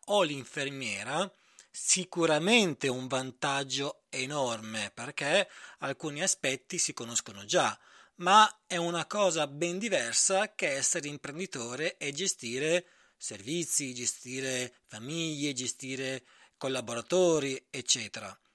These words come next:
Come, mm, posso confermare di aver conosciuto in questi anni di esperienza diversi operatori del settore, bravissimi, ripeto, ma che purtroppo non erano in grado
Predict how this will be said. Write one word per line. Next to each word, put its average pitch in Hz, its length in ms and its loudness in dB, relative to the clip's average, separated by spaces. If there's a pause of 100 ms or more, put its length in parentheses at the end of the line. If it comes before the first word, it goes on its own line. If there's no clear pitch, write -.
(560)
Come, 131 480 2 (120)
mm, 123 840 -14 (560)
posso 202 340 8
confermare 160 640 2
di 165 100 2
aver 170 220 4
conosciuto 170 580 -2
in 120 140 -6
questi - 340 0
anni 196 240 4
di 127 80 -6
esperienza 151 800 2
diversi 135 840 0 (320)
operatori 147 640 2
del 135 120 0
settore, 117 600 -2
bravissimi, 143 880 2
ripeto, 147 440 0
ma 180 160 0
che 165 140 -6
purtroppo 185 760 -4
non 208 180 -8
erano 151 320 -2
in 208 80 -8
grado 139 520 -2